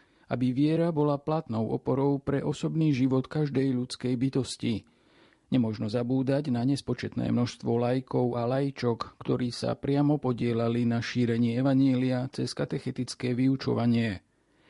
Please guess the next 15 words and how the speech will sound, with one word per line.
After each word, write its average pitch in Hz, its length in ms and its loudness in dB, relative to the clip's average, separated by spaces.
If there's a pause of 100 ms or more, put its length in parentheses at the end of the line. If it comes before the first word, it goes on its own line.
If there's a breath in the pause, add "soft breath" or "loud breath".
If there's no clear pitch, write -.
(340 soft breath)
Počnúc 170 480 0
druhým 131 400 2
vatikánskym 120 640 -2
koncilom, 131 640 2
cirkev 156 400 -4
vnímala 127 640 2
s 127 80 -6
obnoveným 117 640 0
vedomím 123 640 2
dôležitosť 131 720 -2
angažovanosti 120 880 0
laikátu 127 720 0 (320 soft breath)
v 147 80 -4
diele 147 320 2
evangelizácie. 110 1120 -2